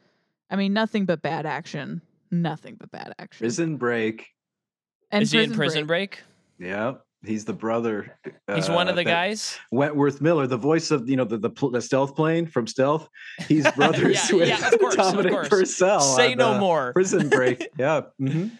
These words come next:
Speaker 3: So it's, like, them two on the cover, right?
Speaker 2: On Prison Break?
Speaker 3: Like, I mean, not all the seasons probably, but I
Speaker 2: But
Speaker 3: mean,
Speaker 2: yeah,
Speaker 3: like
Speaker 2: no, it's like, it's the shaved heads are, like, w-, they look very
Speaker 3: Okay, so
Speaker 2: similar. They
Speaker 3: that's why
Speaker 2: yeah.
Speaker 3: I
Speaker 1: Yeah, yeah.
Speaker 3: I
Speaker 2: Mm-hmm,
Speaker 3: am,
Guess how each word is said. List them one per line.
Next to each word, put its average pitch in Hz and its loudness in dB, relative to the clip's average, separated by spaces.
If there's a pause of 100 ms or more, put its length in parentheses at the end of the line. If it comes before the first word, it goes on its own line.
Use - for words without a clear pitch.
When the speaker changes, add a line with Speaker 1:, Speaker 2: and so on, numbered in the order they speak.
(440)
Speaker 3:
So 190 0
it's, 185 -6
like, 170 2
them 180 0
two 165 -2
on 143 0
the 117 -4
cover, 104 -2
right? 117 -4 (1040)
Speaker 2:
On 123 0
Prison 131 -2
Break? 214 -2 (160)
Speaker 3:
Like, 160 -2
I 165 -2
mean, 139 -4
not 139 0
all 131 -2
the 117 -10
seasons 107 -10
probably, 92 -10
but 117 -4
I 113 -4
Speaker 2:
But 226 4
Speaker 3:
mean, 226 0
Speaker 2:
yeah, 220 0
Speaker 3:
like 151 -2
Speaker 2:
no, 165 2
it's 151 -2
like, - 0
it's 151 -2
the 143 0
shaved 151 0
heads 147 0
are, 131 0
like, 120 -2
w-, 110 -8
they 123 0
look 135 -2
very 135 2
Speaker 3:
Okay, 202 4
so 143 2
Speaker 2:
similar. 143 2
They 190 4
Speaker 3:
that's 190 0
why 185 2
Speaker 2:
yeah. 156 2
Speaker 3:
I 294 4
Speaker 1:
Yeah, 226 0
yeah. 214 -2
Speaker 3:
I 143 2
Speaker 2:
Mm-hmm, 143 0
Speaker 3:
am, 127 -6